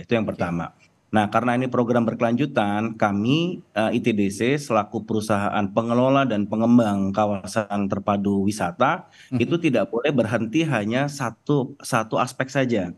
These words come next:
Speaker 2: Oke.
Speaker 1: ya kan? Nah, infrastruktur kami siapkan, dan kami dalam hal ini juga terus mengundang para investor untuk datang ke Mandalika dan berinvestasi di Mandalika.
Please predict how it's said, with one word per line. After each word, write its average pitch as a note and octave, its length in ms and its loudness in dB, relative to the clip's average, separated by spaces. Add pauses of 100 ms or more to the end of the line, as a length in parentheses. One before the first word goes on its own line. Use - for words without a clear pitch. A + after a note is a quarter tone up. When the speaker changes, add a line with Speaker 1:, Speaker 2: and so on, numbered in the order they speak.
(160)
Speaker 2:
Oke. D3 240 -4
Speaker 1:
ya G#2+ 160 4
kan? A2 240 -4 (240)
Nah, G2+ 400 2
infrastruktur D3 960 0
kami D3 240 0
siapkan, B2 560 -2 (160)
dan G#2+ 240 2
kami C#3+ 480 2
dalam A#2 320 2
hal A2 160 -4
ini A2 240 0
juga A#2 240 2
terus A#2+ 320 -2
mengundang A#2+ 640 2
para G2+ 160 -2
investor G2+ 720 -2
untuk A2 320 -4
datang G#2+ 480 0
ke - 20 -6
Mandalika G2+ 640 0
dan A2+ 160 0
berinvestasi A2 640 -2
di C#3 80 2
Mandalika. G2+ 640 2